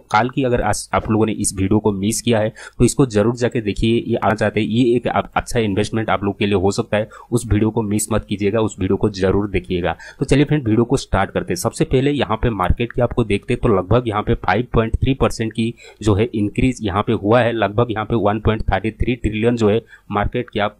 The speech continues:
अभी के टाइम पे बना हुआ है, जो यहाँ पे दो दिन पहले वन पॉइंट ट्वेंटी एट, ट्वेंटी सेवन यहाँ पे जो है मार्केट सर्वाइव कर रहा था या तो ट्वेंटी फ़ोर तक भी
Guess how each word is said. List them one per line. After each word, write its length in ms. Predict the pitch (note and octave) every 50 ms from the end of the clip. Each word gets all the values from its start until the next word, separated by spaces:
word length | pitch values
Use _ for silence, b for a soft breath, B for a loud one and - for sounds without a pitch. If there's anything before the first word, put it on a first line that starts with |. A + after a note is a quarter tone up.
| - -
अभी 160 | G#2 G2+ A2+
के 80 | A2 A#2
टाइम 200 | - G#2+ G#2 G2+
पे 120 | F#2+ - A2
बना 220 | G2+ G2+ G2 G2
हुआ 200 | G2+ F#2+ G#2 A2+
है, 120 | A#2+ A#2 F2+
जो 300 | G#2+ G#2 B2+ C#3 C#3+ - -
यहाँ 220 | G#2+ G2 F2+ G#2
पे 160 | - A#2 A#2 A#2
दो 200 | - A2+ A2+ A#2+
दिन 160 | A#2 B2+ C3
पहले 300 | B2+ - G2+ G#2 A2 A2+ A2
वन 200 | G#2+ G#2 G#2+ A2
पॉइंट 260 | - A2 G#2+ G#2+ G#2+
ट्वेंटी 340 | G#2 G#2 G#2 - - A2 A2 G#2+ G#2+
एट, 120 | G#2 G#2+ -
ट्वेंटी 280 | G#2+ G#2 G#2 - A2+
सेवन 380 | - - G2+ G2+ G#2 A2 - - B B B B B -
यहाँ 160 | G#2 G2 A2
पे 100 | - A#2+
जो 140 | A2 A2 G2+
है 60 | A2
मार्केट 340 | A2 G#2 F#2+ - - G#2+ G#2
सर्वाइव 380 | - - G#2+ F#2 F#2+ G#2 A2 A#2 -
कर 100 | A#2 G#2
रहा 80 | G#2+ G2+
था 120 | - G#2+
या 200 | G#2+ G2+ G2+ G#2
तो 100 | - A#2+
ट्वेंटी 400 | G#2 - A2 G#2+ G#2+ G#2+ B2+ B2+ - -
फ़ोर 240 | - A#2 C3+ C3 -
तक 140 | A#2 G#2+ A2
भी 180 | G#2+ B2 C3